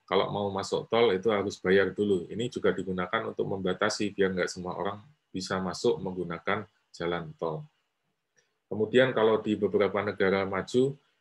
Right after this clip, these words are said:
em, apa namanya, kalau di Inggris misalnya Anda harus punya lisensi. Jadi yang mahal itu bukan mobilnya, tetapi asuransinya. Anda harus punya asuransi dulu,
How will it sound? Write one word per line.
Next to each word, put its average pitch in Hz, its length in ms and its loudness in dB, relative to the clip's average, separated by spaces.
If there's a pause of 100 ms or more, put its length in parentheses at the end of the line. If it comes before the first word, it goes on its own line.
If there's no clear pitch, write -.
(440)
em, 104 480 0 (1600)
apa 104 260 -2
namanya, 113 400 -2
kalau 113 240 2
di 110 160 4
Inggris 113 400 2
misalnya 110 560 0
Anda 104 160 2
harus 104 160 2
punya 104 320 -2
lisensi. 101 720 -2
Jadi 92 240 0
yang 110 160 2
mahal 107 300 2
itu 123 180 0
bukan 101 320 -2
mobilnya, 104 640 -2
tetapi 104 540 -2
asuransinya. 104 840 -2 (800)
Anda 107 240 4
harus 104 120 6
punya 95 520 -2
asuransi 95 600 0
dulu, 120 400 4